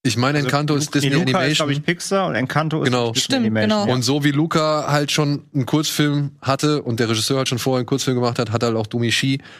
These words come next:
Speaker 1: vorher einen Kurzfilm gemacht. Und da ging's halt auch schon um darum, ne, dass man halt, äh, in einem anderen Land versucht, seine Tradition zu bewahren
Speaker 2: Mhm.
Speaker 1: und irgendwie versucht,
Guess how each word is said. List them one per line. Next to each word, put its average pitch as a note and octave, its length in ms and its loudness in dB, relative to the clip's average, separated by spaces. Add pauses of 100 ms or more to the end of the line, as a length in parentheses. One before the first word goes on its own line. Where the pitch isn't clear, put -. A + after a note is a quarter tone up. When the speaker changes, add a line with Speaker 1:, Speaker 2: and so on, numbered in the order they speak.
(160)
Speaker 1:
vorher B2 180 2
einen A#2+ 100 0
Kurzfilm B2+ 360 0
gemacht. B2 340 0
Und G#2 200 -2
da G#2+ 100 2
ging's A#2+ 260 -2
halt A#2 140 -2
auch C3+ 160 -2
schon G#2 320 -2
um G#2 220 -4
darum, G#2 360 0
ne, A#2 200 0
dass A2 180 -2
man A2 180 0
halt, G#2+ 460 0
äh, G#2+ 240 -2
in A2 80 -2
einem G#2 480 0
anderen A2+ 400 -2
Land G#2+ 480 -2 (180)
versucht, A#2 500 -2
seine A2 200 0
Tradition A2+ 640 -2
zu G#2+ 100 -4
bewahren A#2 500 0
Speaker 2:
Mhm. A#2 80 0
Speaker 1:
und G#2 80 -6
irgendwie G#2 340 0
versucht, A2 400 -4